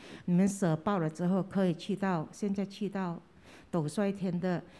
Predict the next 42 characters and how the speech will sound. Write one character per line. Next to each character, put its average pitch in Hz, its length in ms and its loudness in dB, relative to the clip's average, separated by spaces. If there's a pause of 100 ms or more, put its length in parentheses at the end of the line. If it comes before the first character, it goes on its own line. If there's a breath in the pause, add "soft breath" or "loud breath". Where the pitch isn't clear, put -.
(120)
内 202 280 8
院， 190 340 4
在 208 220 0
弥 165 260 2
勒 185 140 0
佛、 151 400 -8
弥 180 200 4
勒 220 120 4
菩 165 480 0
萨 - 340 -4
身 170 300 -4
边 156 260 -4 (540)
听 160 240 0
法。 156 180 -10 (600 loud breath)
当 247 160 6
弥 208 180 10
勒 226 280 4 (340)
菩 190 180 2
萨 202 240 0 (440)
下 220 400 2
来 160 300 0 (240)
啊， 170 320 -4 (280)
成 175 200 0
佛 165 220 -2
的 185 120 0
时 170 120 -4
候， 165 60 0
下 185 260 -2
来 156 160 -2
的 170 140 -6
时 165 180 -6
候， 175 240 -2 (320 loud breath)
这 226 140 2
些 196 240 2
人 160 240 2
会 196 260 0
跟 156 240 4
着 170 140 -4
下 170 260 -4
来， 147 260 -8 (400 loud breath)
然 156 240 2
后 175 300 2